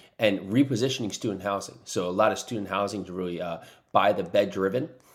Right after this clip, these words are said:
So you may have a unit with, uh, four beds in there, and they're going in there and converting that into two units, maybe two two-bedroom units if the layout works right, or two one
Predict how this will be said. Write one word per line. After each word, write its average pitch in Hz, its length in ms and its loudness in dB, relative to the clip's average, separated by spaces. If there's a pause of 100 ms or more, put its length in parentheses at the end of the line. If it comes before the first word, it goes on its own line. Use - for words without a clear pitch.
So - 140 -6
you 98 140 2
may 107 180 2
have 101 180 2
a 98 60 -2
unit 95 360 -4
with, 92 280 -4
uh, 87 260 0
four 101 400 -2
beds 95 300 -2
in 104 100 -4
there, 101 200 2
and 90 160 -6
they're 87 80 -4
going 92 380 -2
in 92 140 -2
there 107 260 2 (260)
and 95 100 -6
converting 95 520 0
that 85 280 -6
into 92 520 -6 (200)
two 170 280 2
units, 104 480 0
maybe 92 260 -4
two 110 280 -6
two-bedroom 127 600 2
units 113 320 -2
if 98 80 -10
the 92 100 -10
layout 90 320 0
works 92 360 -8
right, 90 240 -2
or 85 180 -14
two 95 280 -4
one 92 600 -4